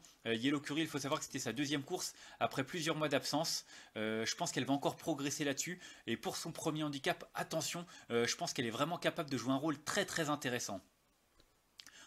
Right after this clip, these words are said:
Ensuite, en, euh, sixième position, j'ai retenu le numéro seize, en bas de tableau, en Babassim.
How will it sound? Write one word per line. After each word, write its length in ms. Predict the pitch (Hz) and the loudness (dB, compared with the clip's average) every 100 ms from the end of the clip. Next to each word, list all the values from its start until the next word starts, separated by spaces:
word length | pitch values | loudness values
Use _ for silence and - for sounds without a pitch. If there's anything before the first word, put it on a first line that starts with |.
| - | 0
Ensuite, 480 | 123 131 165 165 - - - - | 2 2 0 -4 -8 -14 -18 -2
en, 480 | 143 143 139 117 107 | 4 6 6 4 2
euh, 180 | 107 104 | 0 0
sixième 460 | - 175 143 175 | -2 -2 2 2
position, 680 | 151 170 143 147 - 170 160 | 4 0 2 0 -2 -2 0
j'ai 140 | 127 139 | 2 2
retenu 420 | 147 151 156 160 - - | 2 0 -4 -6 -14 -6
le 180 | 110 143 | 4 4
numéro 280 | 156 160 151 | 4 2 2
seize, 320 | 170 160 - - - | 2 0 -2 -16 -2
en 100 | 127 | 2
bas 120 | 139 | 2
de 60 | - | 4
tableau, 280 | 139 131 | 4 6
en 100 | 147 | 4
Babassim. 480 | 131 139 135 - 156 | 6 6 6 4 0